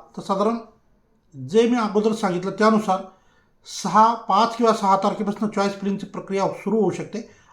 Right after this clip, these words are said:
आठ, नऊ तारखेपर्यंत वेळ मिळू शकतो. दहा किंवा अकरा तारखेला पहिली सिलेक्शनची यादी बीएमएसची येणं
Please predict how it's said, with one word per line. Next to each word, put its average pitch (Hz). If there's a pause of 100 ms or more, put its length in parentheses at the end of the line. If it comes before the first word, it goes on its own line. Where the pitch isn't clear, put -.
(120)
आठ, 190
नऊ 233
तारखेपर्यंत 214
वेळ 202
मिळू 208
शकतो. 180 (500)
दहा 165
किंवा 240
अकरा 214
तारखेला 214 (680)
पहिली 233
सिलेक्शनची 214
यादी 190
बीएमएसची 190
येणं 175